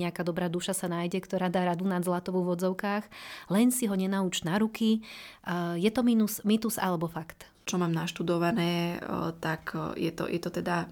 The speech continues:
Speaker 2: mýtus, pretože je to potreba dieťaťa, hej? Je to nejaká potreba, ktorú, ktorú ono potrebuje mať naplnenú. Väčšinou novorodenci tých potrieb nemajú veľa.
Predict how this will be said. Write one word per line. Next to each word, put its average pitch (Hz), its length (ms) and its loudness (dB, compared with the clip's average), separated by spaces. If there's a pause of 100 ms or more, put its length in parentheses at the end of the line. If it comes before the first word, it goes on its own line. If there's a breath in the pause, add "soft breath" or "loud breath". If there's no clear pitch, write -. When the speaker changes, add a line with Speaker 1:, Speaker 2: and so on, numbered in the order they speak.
(160)
Speaker 2:
mýtus, 170 440 -2
pretože 175 340 -4
je 175 100 0
to 185 120 -2
potreba 185 400 0
dieťaťa, 170 600 -4
hej? 185 340 -2
Je 180 80 0
to - 100 -6
nejaká 202 300 -2
potreba, 185 400 -2
ktorú, 170 560 -2
ktorú 165 560 -2 (460 loud breath)
ono 180 220 2
potrebuje 180 460 0
mať 175 160 0
naplnenú. 160 640 -2
Väčšinou 208 340 0
novorodenci 170 840 2 (120)
tých 180 160 0
potrieb 190 340 4
nemajú 175 420 2
veľa. 165 360 2